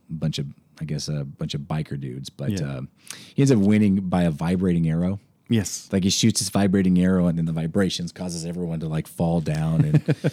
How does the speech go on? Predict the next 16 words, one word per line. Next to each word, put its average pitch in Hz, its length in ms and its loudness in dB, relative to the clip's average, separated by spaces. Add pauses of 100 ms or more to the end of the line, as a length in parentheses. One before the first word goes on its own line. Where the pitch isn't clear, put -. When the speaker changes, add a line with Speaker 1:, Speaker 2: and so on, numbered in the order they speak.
Speaker 2:
<laughs> - 260 -6
Speaker 1:
sorry, 76 380 -4
if - 140 -6
I 82 40 -2
got 82 120 2
away 82 180 2
from 80 160 0
the 78 80 4
microphone, 80 460 0
I'm 71 180 -12 (400)
doing 101 180 4
Speaker 2:
He's 107 100 0
Speaker 1:
vi-, 87 60 -2
Speaker 2:
vibrating. 95 380 4
Speaker 1:
vi-, 156 140 4
vibrations 92 640 2